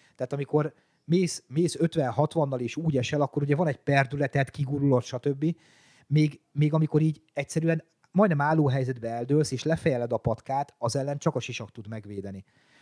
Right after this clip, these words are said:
És nyilván itt van a kerékpáros klubnak ez a borzasztóan káros kampánya, hogy a sisakviselés elriasztja az embereket a kerékpározástól, meg ilyen haszon-, hasonló bullshit. Ez körülbelül ugyanannyira büntetném, mint a sorosozást, de, de igazából, tehát nem lehetne kiengedni a gyereket anélkül, hogy sisak nincs a fején.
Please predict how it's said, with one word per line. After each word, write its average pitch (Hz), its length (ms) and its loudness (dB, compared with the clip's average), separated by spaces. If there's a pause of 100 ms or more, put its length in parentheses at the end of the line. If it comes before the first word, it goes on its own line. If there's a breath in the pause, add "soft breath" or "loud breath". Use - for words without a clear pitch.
(120)
És - 180 -2
nyilván 190 280 4
itt 175 120 0
van 170 100 2
a 139 40 2
kerékpáros 135 600 0
klubnak 147 340 0
ez 123 80 -2
a 131 40 4
borzasztóan 131 640 2
káros 135 380 2
kampánya, 123 640 0 (380 soft breath)
hogy 131 140 2
a 127 40 2
sisakviselés 139 840 0
elriasztja 139 560 0
az 120 80 -6
embereket 147 420 -4
a 120 40 -12
kerékpározástól, 135 920 0
meg 120 160 -2
ilyen 120 120 0
haszon-, 147 420 2
hasonló 139 360 4
bullshit. 117 520 0 (460 soft breath)
Ez 127 180 2
körülbelül 160 440 6
ugyanannyira 139 580 4
büntetném, 127 560 4
mint 123 160 0
a - 40 2
sorosozást, 135 800 2
de, 143 300 4 (440 soft breath)
de 131 140 2
igazából, 151 600 4
tehát - 380 -6
nem 180 240 4
lehetne 131 340 2
kiengedni 123 500 0
a 117 40 4
gyereket 120 380 0
anélkül, 127 480 2
hogy 127 120 0
sisak - 340 -4
nincs 110 200 -4
a 107 60 0
fején. 95 380 -6